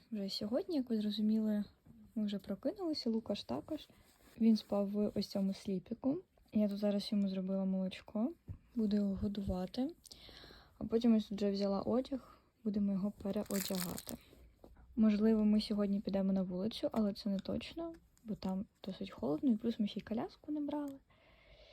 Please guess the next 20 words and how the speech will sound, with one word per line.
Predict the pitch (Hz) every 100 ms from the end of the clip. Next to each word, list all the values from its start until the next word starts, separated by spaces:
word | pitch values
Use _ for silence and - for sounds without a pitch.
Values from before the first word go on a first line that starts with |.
| - _ -
Не | 202
знаю, | 190 185
чи | -
будемо | 220 262 254
сьогодні | 240 226 220 214
туди | - 208
йти, | - 202
чи | - 208
ні. | 196 220 226 _ _ _ _ _ -
Тому | 233 233 -
стосовно | - - 226 220 208
вулиці | 233 240 -
я | 202
ще | 202 208
подумаю, | - 190 190 185 190
чи | - 196
ми | 190
туди | 196 196
сьогодні | - 202 208 202
підемо. | - 202 240 302 277